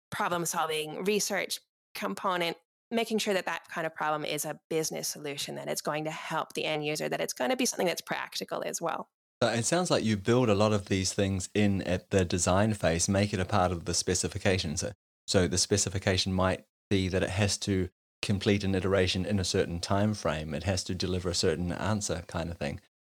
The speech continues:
Speaker 2: And I think that's a really clever way of solving it, as opposed to trying to, again, round off the edges later on in the process, but build it in right in the start and say, we are finished when, when it meets this, this specification.
Speaker 1: Yeah. I, it, it's always an iterative process. And for us,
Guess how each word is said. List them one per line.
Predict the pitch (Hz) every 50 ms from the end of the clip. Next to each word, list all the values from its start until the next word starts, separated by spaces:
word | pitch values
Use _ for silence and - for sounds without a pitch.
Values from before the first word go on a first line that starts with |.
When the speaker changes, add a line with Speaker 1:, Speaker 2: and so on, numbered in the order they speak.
| -
Speaker 2:
And | - 92 -
I | - 101
think | - - 226 226
that's | 131 104 -
a | 98
really | 98 107 104 95
clever | - - 113 95 98
way | 90 95 92 92 90 87
of | - 90 90 85 - -
solving | - 110 135 139 107 90
it, | 87 85 95
as | 87 -
opposed | 95 90 - 104 101 104 101 -
to | - 92
trying | - - 98 87 90
to, | 92 90 - _ _ _ _ _ -
again, | 101 - 104 98 98 95 - -
round | - 95 101 101 104 101 95
off | 92 90 -
the | - - -
edges | 110 107 104 98 92 90 - 98
later | 101 98 95 92 90 87 90
on | 87 98 107 101
in | 92 87
the | 90
process, | - - 80 80 82 - - - -
but | - 80 - -
build | 143 156 160 139
it | 123 113
in | 110 107 104
right | 101 98 95 78
in | 53
the | - 90
start | - - 95 95 85 -
and | - 90 -
say, | - 78 85 - - _ _ _ _ _ -
we | 101 98
are | 90
finished | - - 117 110 104 101 - -
when, | 101 98 95 87
when | - - 95 87
it | 60 90
meets | 95 92 - - -
this, | - - 82 85 - - - - -
this | 90 85 -
specification. | - - 92 87 - - - 92 - - 71 95 - - - - - _ _ _ _ -
Speaker 1:
Yeah. | - 202 165 139 135 135 135 - - _ _ _ _ -
I, | 190 - - -
it, | 202 202 - -
it's | 226 208 202 202 196 - -
always | 220 226 240 247 233 220
an | 240 -
iterative | 226 208 220 214 202 202 190 -
process. | - 165 160 160 160 - 165 -
And | 175 175 -
for | - 185 - -
us, | 196 196 196 185 - -